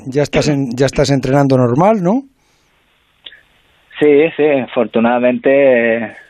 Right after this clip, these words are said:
Speaker 2: eh, muy bien, muy, muy contento, salvando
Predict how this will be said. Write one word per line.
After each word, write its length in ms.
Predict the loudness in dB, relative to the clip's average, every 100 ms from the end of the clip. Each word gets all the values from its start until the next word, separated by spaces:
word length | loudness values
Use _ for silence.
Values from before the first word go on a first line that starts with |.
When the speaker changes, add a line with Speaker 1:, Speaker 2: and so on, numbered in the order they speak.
| -10
Speaker 2:
eh, 580 | -2 2 2 4 2 0
muy 200 | -2 -2
bien, 260 | 0 -2 -4 _ _
muy, 240 | -8 -4 -2
muy 200 | 0 0
contento, 640 | -2 0 -2 0 0 0
salvando 840 | -2 -4 -2 -2 0 2 2 2 -2